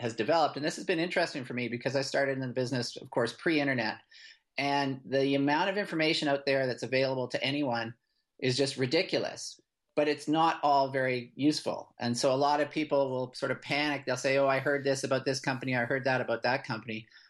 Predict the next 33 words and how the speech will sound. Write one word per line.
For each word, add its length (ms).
And 100
we 100
just 200
kind 160
of 180
calm 300
people 260
down 340
and, 200
and 180
tell 200
them 200
that 180
somebody 420
somewhere 460
sold 460
Apple 440
Inc 240
at 140
seven 300
dollars 480
because 320
they 120
thought 220
Apple 320
was 120
going 260
out 100
of 80
business 640
in 120
the 100
seventies. 640